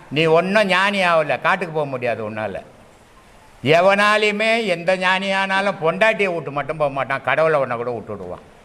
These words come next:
அப்படிப்பட்ட காலகட்டத்துல போயிட்டு நான் ஞானி ஆகிட்டேன், எனக்கு குடும்பம் வேணான்னு சொன்னா யார் ஒத்துக்கிறது? பொய் தானே அது. நீ இமயமலையில இருந்தீங்கன்னா கூட உன் மனசெல்லாம் உன் பொண்டாட்டி மேல தான் இருக்கும்.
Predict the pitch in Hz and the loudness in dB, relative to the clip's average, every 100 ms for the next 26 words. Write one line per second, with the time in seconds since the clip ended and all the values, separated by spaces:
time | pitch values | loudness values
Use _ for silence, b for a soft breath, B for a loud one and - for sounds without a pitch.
0 | - - - - - - - - - - | -20 -20 -20 -20 -20 -20 -20 -20 -20 -4
1 | 143 165 214 214 160 196 165 165 180 202 | -2 2 2 2 0 0 0 2 2 2
2 | 180 170 160 156 139 120 160 151 135 127 | 2 2 0 -4 -6 -2 -2 -2 0 0
3 | 156 156 - 147 156 160 175 180 156 151 | 0 -4 -6 -2 0 0 0 0 -2 -2
4 | 151 135 160 180 165 143 135 131 127 113 | -4 -4 -6 -2 0 2 2 0 -2 -4
5 | 131 143 135 120 139 135 113 98 95 85 | -2 0 0 0 0 -2 -6 -8 -12 -12
6 | 76 - - - - - - - 156 165 | -14 -18 -20 -20 -20 -20 -20 -4 0 2
7 | 160 160 139 98 73 - - - - - | 4 2 0 -6 -10 -18 -20 -20 -16 -2
8 | 147 156 190 214 202 180 170 160 151 160 | 2 4 4 2 2 2 2 2 -2 -2
9 | 175 156 147 170 180 151 143 170 170 160 | -2 0 0 0 0 0 0 -2 0 0
10 | 165 135 139 151 139 120 101 104 87 - | 0 0 0 0 -2 -8 -6 -8 -10 -16